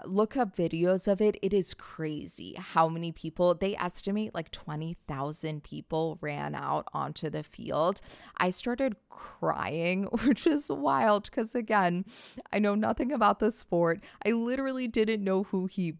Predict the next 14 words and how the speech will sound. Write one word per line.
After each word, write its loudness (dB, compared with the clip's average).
was 6
<laughs> -4
up 4
until 4
an 0
hour 4
ago, 2
but -2
it 2
was 0
something -4
about 0
the -2
excitement -4